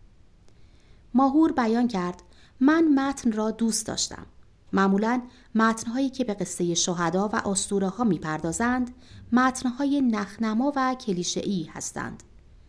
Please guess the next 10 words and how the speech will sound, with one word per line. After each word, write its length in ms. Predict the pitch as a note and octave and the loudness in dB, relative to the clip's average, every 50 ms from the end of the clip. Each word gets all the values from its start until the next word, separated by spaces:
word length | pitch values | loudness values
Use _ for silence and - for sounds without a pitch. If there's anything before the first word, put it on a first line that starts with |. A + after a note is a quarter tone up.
| - - - - - - - | -20 -20 -20 -20 -20 -10 -4
و 240 | F#3 G#3+ G#3+ A#3 A3+ | 0 2 2 2 2
می‌خواهند 540 | A3 G#3 F#3+ - F#3 F3 F3+ F#3+ F#3+ F#3 F3 | 2 0 0 -2 -2 0 2 2 0 2 2
بگویند 500 | F#3 F#3 F#3 A3+ A3+ A#3+ B3 C4+ C4 - | 0 0 2 2 0 2 2 0 0 -2
که 180 | - A3 G3 - | -2 -4 -2 0
این 260 | F#3+ F#3 F3 D#3+ D#3+ | 2 2 2 2 0
خوب 400 | D#3 - - - A3 B3+ B3+ A#3+ G3+ - | -4 -6 0 2 2 2 2 0 -2 -2
و 120 | F#3+ F3+ - | 0 0 0
آن 320 | - E3+ F3 E3+ F3 F#3 | 0 0 0 2 0 0
بد 220 | F3 G#3 F#3+ E3+ - | 0 0 0 0 0
است. 320 | C#3+ C3+ - - - - | -4 -6 -6 -6 -6 -8